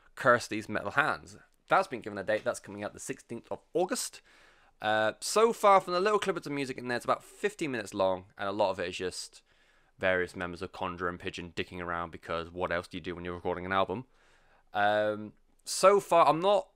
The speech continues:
overtly familiar with Pigeon. I missed their album last year, but from what I can tell and what I've looked up since, the little snippets of music in the video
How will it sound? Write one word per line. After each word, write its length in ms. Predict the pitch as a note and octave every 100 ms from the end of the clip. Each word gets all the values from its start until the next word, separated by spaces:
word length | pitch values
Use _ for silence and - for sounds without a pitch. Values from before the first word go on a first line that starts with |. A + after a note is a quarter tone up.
| _ _ _ _ -
overtly 600 | D#3+ B2+ A#2+ D3 C3+ B2+
familiar 360 | - B2 A#2
with 140 | G#2 G2+
Pigeon. 380 | - E2+ F2+ E2+
I 60 |
missed 280 | G2 A2 -
their 160 | F2 F2
album 200 | E2 F2
last 280 | E2+ -
year, 160 | F2+ F2+
but 140 | - E2
from 140 | G2+
what 140 | G#2+ A2
I 40 |
can 140 | G#2+
tell 180 | G2 F#2
and 80 | F2+
what 100 | F#2
I've 80 | F#2+
looked 140 | -
up 120 | - -
since, 480 | A2 F#2 - - - _ _ _ _ _ _ _ _
the 80 | A#2+
little 220 | C#3+ D3
snippets 360 | - C#3+ C3+ -
of 80 | B2+
music 340 | B2 A2+ -
in 160 | A#2+ A#2
the 60 | A2
video 480 | G#2+ G2+ G2 G2